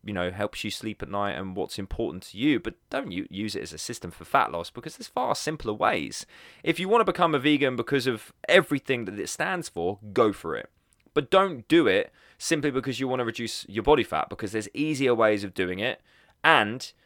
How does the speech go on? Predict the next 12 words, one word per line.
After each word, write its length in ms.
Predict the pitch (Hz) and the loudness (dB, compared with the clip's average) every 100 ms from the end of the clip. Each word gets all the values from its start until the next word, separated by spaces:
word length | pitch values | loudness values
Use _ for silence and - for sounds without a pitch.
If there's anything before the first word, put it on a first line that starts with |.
| _ - | _ -4
there 280 | 101 117 | 4 6
are 460 | 117 113 113 113 113 | 6 6 6 4 2
more 200 | 113 120 | 2 0
sustainable 560 | - 123 143 147 92 78 | 0 2 4 4 0 -2
ways, 340 | 64 53 - | -2 -4 -8
because 440 | - - 110 101 - | -8 -2 0 -2 -4
once 300 | 110 113 - | -4 -4 -6
you've 140 | 117 | -2
lost 200 | 120 113 | 0 0
the 60 | 101 | 0
body 220 | 139 151 | 0 0
fat, 340 | - 82 113 | 0 2 0